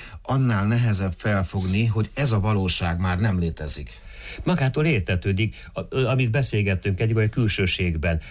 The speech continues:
Speaker 2: milyen szépen megfogalmazták elődeink a gyász szertartások vagy a gyász szokásokba. Elő volt írva, hogy a feleség vagy a férj az egy évig kellett gyászoljon. Én emlékszem.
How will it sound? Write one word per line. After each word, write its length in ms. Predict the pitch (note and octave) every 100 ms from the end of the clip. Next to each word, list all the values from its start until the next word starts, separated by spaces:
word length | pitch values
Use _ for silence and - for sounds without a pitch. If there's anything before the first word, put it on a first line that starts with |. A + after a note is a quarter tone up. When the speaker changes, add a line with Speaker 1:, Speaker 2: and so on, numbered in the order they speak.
| -
Speaker 2:
milyen 160 | - A2+
szépen 420 | - C#3+ - G#2+
megfogalmazták 920 | G2+ A2+ - G2+ G2 F#2 F2 - E2+
elődeink 680 | G#2+ G#2+ G#2 F#2 G2 G#2+ A2+ A2 - -
a 80 | G2+
gyász 380 | G2 A2+ A#2
szertartások 880 | G2 - G#2+ F#2+ F#2+ F2+ E2+ F#2+ -
vagy 120 | F#2+ F2+
a 40 |
gyász 280 | F2+ A#2+ A2
szokásokba. 840 | A#2 F#2 D#2+ D#2 - D2+ C2+ C#2+ C#2+ - -
Elő 260 | D#3+ B2
volt 360 | G2+ F2 E2+ -
írva, 360 | D3+ D3+ G#2+ F#2+
hogy 280 | F2 E2+
a 120 | C#2 D#2
feleség 640 | - C3+ G#2 - F#2 D#2
vagy 160 | D2+
a 120 | C2 B1+
férj 340 | - A#2 C3 B2 - -
az 280 | - G2 -
egy 280 | - B2+ A#2+
évig 380 | - A#2 F#2+ F#2+
kellett 340 | - G#2+ A2+ A2+
gyászoljon. 800 | A2 E2 - D#2 C#2+ C2+ C2 - - - -
Én 120 | G2+
emlékszem. 640 | B2+ F2 D#2+ - - D2+